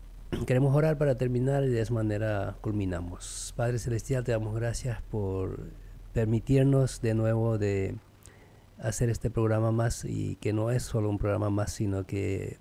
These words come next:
mucho hemos escuchado de que tu palabra ha sido proclamada y que realmente esos valores que tú nos has dejado en la,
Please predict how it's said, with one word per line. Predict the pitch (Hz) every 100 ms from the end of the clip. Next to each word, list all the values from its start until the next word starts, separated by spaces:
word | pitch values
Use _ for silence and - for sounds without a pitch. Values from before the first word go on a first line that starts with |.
| 135
mucho | 113 107 110
hemos | 98 98
escuchado | - - 113 113 101 104 104
de | 98 98
que | 101
tu | - 107
palabra | 92 95 101 104
ha | 104
sido | 113 101 98
proclamada | - 107 113 104 117 120 113
y | 107
que | 104 104
realmente | 104 101 104 101 107 107 120
esos | 117 113 -
valores | 107 110 113 120 117 -
que | -
tú | 113 107
nos | 104 107
has | 104
dejado | 104 104 110 110
en | 113
la, | 101 95 101